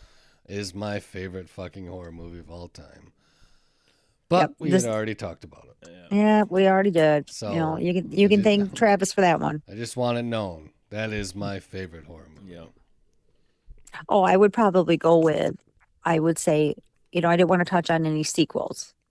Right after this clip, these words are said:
Speaker 2: I mean, like, movies, franchises, because, you know, then I feel like we can't cover everything the way we
Speaker 1: Right.
Speaker 2: should. I mean, but I absolutely love,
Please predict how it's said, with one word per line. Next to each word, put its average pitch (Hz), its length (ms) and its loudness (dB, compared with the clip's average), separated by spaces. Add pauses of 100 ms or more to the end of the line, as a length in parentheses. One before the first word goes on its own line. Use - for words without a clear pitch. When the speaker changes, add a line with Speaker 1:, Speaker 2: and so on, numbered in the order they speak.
(140)
Speaker 2:
I 160 80 2
mean, 156 160 4
like, 147 180 2 (180)
movies, 165 440 2
franchises, 147 720 -2
because, 147 420 -2 (720)
you 175 60 2
know, 156 160 2
then 160 260 2
I 160 60 -4
feel 165 180 2
like 156 160 4
we 151 100 -2
can't 147 360 -4 (240)
cover 156 260 0
everything 143 340 -2
the 143 60 -2
way 147 140 0
we 135 60 -2
Speaker 1:
Right. 139 80 -2
Speaker 2:
should. 151 340 0
I 156 40 -4
mean, 175 220 2
but 180 100 6
I 202 200 6
absolutely 190 560 4
love, 165 320 6